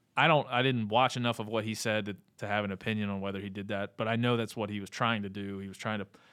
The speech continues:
talk about wildlife-human conflict. He was talking about mountain lions and mountain lion,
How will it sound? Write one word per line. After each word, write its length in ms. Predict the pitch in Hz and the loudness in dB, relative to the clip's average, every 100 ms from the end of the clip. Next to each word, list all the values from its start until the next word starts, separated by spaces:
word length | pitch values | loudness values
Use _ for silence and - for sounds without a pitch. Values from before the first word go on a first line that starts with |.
| _ | _
talk 320 | - 113 110 117 | -6 -2 -2 0
about 320 | 107 101 - _ - | -2 -2 -6 _ -2
wildlife-human 560 | 113 110 104 113 104 | 0 0 -2 -4 -6
conflict. 500 | 101 147 135 131 113 | 2 2 2 -2 -4
He 80 | - | -6
was 120 | 92 | -12
talking 400 | - 104 104 104 | -6 -6 -4 -10
about 260 | 90 92 - _ _ _ _ | -10 -10 -12 _ _ _ _
mountain 300 | 120 120 117 | 2 2 2
lions 400 | 113 110 107 101 | 0 0 0 -4
and 80 | 98 | -4
mountain 260 | 104 101 110 | -6 -6 -6
lion, 400 | 104 101 95 | -4 -4 -6